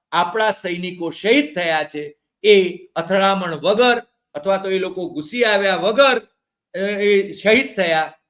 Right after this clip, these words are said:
એવું જો પ્રાઇમ મિનિસ્ટર કહેવા માંગતા હોય તો મને લાગે છે કે એ સાચું બોલતા નથી. અને રાહુલ ગાંધી એમણે આ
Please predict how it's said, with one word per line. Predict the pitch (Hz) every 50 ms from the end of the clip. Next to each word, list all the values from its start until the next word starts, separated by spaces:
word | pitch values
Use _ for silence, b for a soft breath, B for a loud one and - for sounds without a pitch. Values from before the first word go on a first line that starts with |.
| _ -
એવું | 185 202 240 247 240
જો | 175 208 208
પ્રાઇમ | 202 202 196 196 208 208
મિનિસ્ટર | 196 190 190 185 190 185 175 170
કહેવા | 170 180 170 175 175 175
માંગતા | 170 185 208 208 - - 262 233
હોય | 208 185 175 170 165 139 - _ _ _ _ _
તો | - 147
મને | 147 151 170 202 220
લાગે | 202 185 160 151 143 160 165
છે | 160 170 190
કે | 190 190 160
એ | 160 151
સાચું | 147 - 143 135 139 - 170 170 165
બોલતા | 147 147 143 143 143 - 143 135 127
નથી. | 123 147 190 190 196 214 196 143 123 - _ _ _ _ _ _ _ _ _ _ _ _ _ _ _ _ _
અને | - 175 180 180 170 165 151 165 - _ _ _ _ _ _ _ -
રાહુલ | 180 208 247 285 294 285 233
ગાંધી | 196 202 180 180 170 165 160 156 156 151 - - _ _ _ _ _ _ -
એમણે | 180 196 208 202 196 185 175 175 175 -
આ | 180 208 226